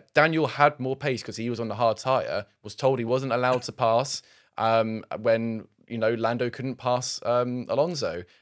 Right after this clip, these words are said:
And then, yeah, he pitted when we had the V S C and, um, Daniel got ahead with the overcut. Now, like, the whole sort of team orders thing as well, we've, we've gotta also remember, this isn't the first time when,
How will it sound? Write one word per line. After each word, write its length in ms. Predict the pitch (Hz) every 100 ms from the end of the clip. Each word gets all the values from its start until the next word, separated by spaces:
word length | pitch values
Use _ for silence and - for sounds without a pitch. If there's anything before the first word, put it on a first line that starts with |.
| -
And 120 | 104
then, 140 | 110 123
yeah, 200 | 110 98
he 120 | 107
pitted 320 | - 127 131
when 220 | 117 113
we 80 | 110
had 120 | 104
the 40 | 98
V 160 | 110
S 140 | 104 -
C 300 | 127 139 143 - _ _
and, 440 | 107 107 110 107 -
um, 560 | 101 107 107 107 110 - _ _ _ -
Daniel 400 | 120 131 127 120 _ _
got 140 | -
ahead 360 | 202 131 165 117
with 140 | 117
the 80 | 123
overcut. 460 | 143 160 - 104 - _ _ _ _ _ - - 143
Now, 240 | 147 143
like, 260 | 143 139 -
the 60 |
whole 220 | 139 175
sort 220 | 147 131 120
of 60 |
team 160 | 139 127
orders 320 | 139 123 -
thing 160 | 92 101
as 100 | 98
well, 200 | 120 98
we've, 200 | 156 -
we've 200 | 190 196
gotta 160 | 214
also 260 | 196 170 156
remember, 320 | 151 151 120
this 200 | 123 143
isn't 160 | 160 143
the 60 |
first 280 | 139 147 143
time 240 | 156 117
when, 340 | 113 113 113